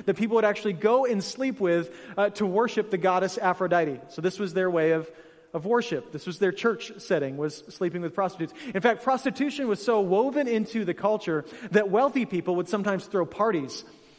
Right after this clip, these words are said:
And when they would throw parties, you would show up to their party,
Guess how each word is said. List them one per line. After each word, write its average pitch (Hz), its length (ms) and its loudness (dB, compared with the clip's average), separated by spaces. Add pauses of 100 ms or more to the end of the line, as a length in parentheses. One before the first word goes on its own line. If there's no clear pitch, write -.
(200)
And 202 160 2
when 277 200 4
they 311 100 4
would 294 180 0
throw 240 200 4
parties, 208 560 0
you 220 100 0
would 226 140 -2
show 240 280 2
up 262 180 0
to 226 100 -2
their 208 100 2
party, 240 460 0